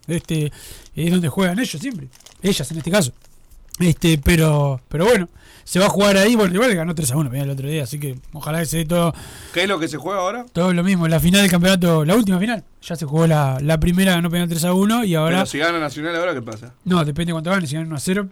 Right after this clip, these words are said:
Speaker 2: Ah,
Speaker 1: gana
Speaker 2: es
Speaker 1: Peñarol.
Speaker 2: ida y vuelta.
Speaker 1: Claro. Es como la final de
Speaker 2: Bien, bien,
Speaker 1: ma-,
Speaker 2: bien,
Speaker 1: masculina.
Speaker 2: perfecto, perfecto.
Speaker 1: Este, pero bueno, esperemos que pueda ganar, eh, Peñarol. Don Santi, ¿tenés algún audio ahí de la, de la gente? ¿Qué estás chupando?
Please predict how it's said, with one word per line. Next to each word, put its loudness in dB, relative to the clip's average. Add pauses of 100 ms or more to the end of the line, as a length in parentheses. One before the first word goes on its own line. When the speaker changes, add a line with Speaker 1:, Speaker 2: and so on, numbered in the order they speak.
(100)
Speaker 2:
Ah, 4
Speaker 1:
gana 4
Speaker 2:
es 2
Speaker 1:
Peñarol. 2
Speaker 2:
ida 2
y 2
vuelta. -2
Speaker 1:
Claro. -4 (420)
Es -8
como -2
la 0
final -2
de -2
Speaker 2:
Bien, -10
bien, 0
Speaker 1:
ma-, 2
Speaker 2:
bien, -2
Speaker 1:
masculina. 2
Speaker 2:
perfecto, -4
perfecto. -10
Speaker 1:
Este, 2 (840)
pero 4
bueno, 4
esperemos 2
que 2
pueda 4
ganar, 4 (360)
eh, 0
Peñarol. 2 (300)
Don 0
Santi, 2
¿tenés 2
algún 2
audio 4
ahí 4
de 4
la, 0
de -2
la 2
gente? -4
¿Qué -2
estás 0
chupando? 0